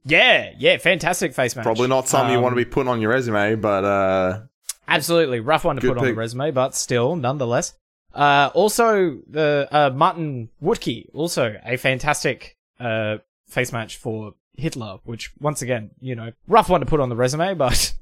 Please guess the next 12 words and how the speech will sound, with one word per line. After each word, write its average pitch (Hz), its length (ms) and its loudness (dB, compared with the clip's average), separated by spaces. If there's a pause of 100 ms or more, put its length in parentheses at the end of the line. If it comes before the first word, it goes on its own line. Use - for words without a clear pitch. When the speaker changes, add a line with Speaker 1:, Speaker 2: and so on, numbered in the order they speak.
Speaker 1:
<laughs> - 180 -18
say - 500 4
la 139 140 2
vie. 143 280 2 (160)
Speaker 2:
Someone's 113 380 -2
gotta, 110 280 0 (120)
someone's 127 260 0
gotta 127 140 2
be 107 180 0
him. 90 220 -4 (480)
Um, 135 500 2
Speaker 1:
Absolutely. 139 560 0